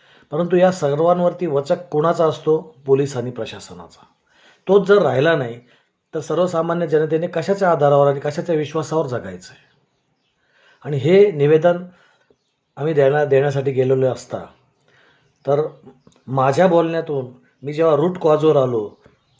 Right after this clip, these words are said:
की तुम्ही या मूळ संकल्पनेवर, मूळ, मूळ कशात आहे, का बरं असं घडतं, याच्यावर जरा लक्ष केंद्रित केलं पाहिजे असं बोललो तर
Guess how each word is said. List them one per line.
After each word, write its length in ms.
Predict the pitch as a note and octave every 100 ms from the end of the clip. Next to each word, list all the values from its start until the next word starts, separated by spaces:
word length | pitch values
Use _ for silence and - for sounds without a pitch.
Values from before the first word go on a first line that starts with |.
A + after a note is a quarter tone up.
| _ _ -
की 120 | D3 D3
तुम्ही 260 | C#3 D3+
या 120 | D3 C#3+
मूळ 300 | C#3 F3+ F#3+
संकल्पनेवर, 800 | D#3+ C#3+ D3 C#3+ D3 C#3 C3+ C3
मूळ, 280 | C3+ D3+ C#3+
मूळ 260 | B2+ D#3+ G#3+
कशात 300 | F#3+ - D#3+
आहे, 180 | C#3+ B2+
का 200 | D3+ F3+
बरं 160 | F3
असं 200 | D#3 D3+
घडतं, 360 | A2+ G#2+ G#2 G2 - _ - _
याच्यावर 280 | B2+ C3 D#3+
जरा 180 | D3+ C#3+
लक्ष 240 | C3 -
केंद्रित 340 | C3+ C3+ C3 C3
केलं 200 | - B2
पाहिजे 480 | B2 A2+ A2 A2 F#2 - - _ -
असं 260 | - D#3
बोललो 300 | C#3 C3+ C#3+
तर 180 | C#3+ D3